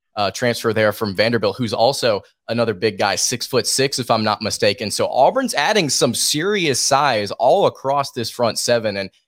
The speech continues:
you have to be thrilled if you're a Tiger fan right now. It's just what this defense could change into. You talked about Ron Roberts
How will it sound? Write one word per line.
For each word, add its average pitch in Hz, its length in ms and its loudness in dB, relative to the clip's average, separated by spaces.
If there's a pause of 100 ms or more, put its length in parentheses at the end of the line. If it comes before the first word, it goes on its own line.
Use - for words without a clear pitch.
(100)
you 131 100 -4
have 196 260 0
to 143 60 -8
be 131 140 -2
thrilled 131 400 2
if 107 140 -4
you're 107 120 -2
a 101 40 -4
Tiger 104 360 -2
fan 90 260 -2
right 92 260 -2
now. 95 260 0
It's 95 100 -8
just 117 180 -10 (120)
what 160 240 0
this 151 220 -4
defense 135 500 -6
could - 320 -6
change 120 420 -2
into. 123 420 -2
You 104 120 -6
talked 139 300 0
about 127 200 2
Ron 120 220 2
Roberts 110 460 0